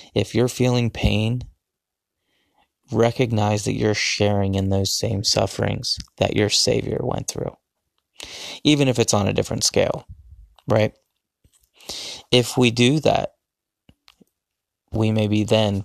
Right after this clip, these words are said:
full of joy and his glory be revealed to us. And that's what happens on Easter Sunday. His glory was revealed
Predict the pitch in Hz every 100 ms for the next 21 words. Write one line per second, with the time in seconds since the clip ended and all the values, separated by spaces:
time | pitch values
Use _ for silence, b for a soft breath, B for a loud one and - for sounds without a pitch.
0 | - - 104 101 104 101 107 101 101 -
1 | 110 110 98 - 101 101 98 95 98 98
2 | 104 110 - - - - - - - _
3 | _ _ _ B B B B B - 104
4 | 101 107 - 110 110 98 98 101 101 98
5 | 101 - 101 - - - - - _ _
6 | _ _ b b b b - - 123 110
7 | 113 104 104 107 113 123 120 127 113 101
8 | 101 101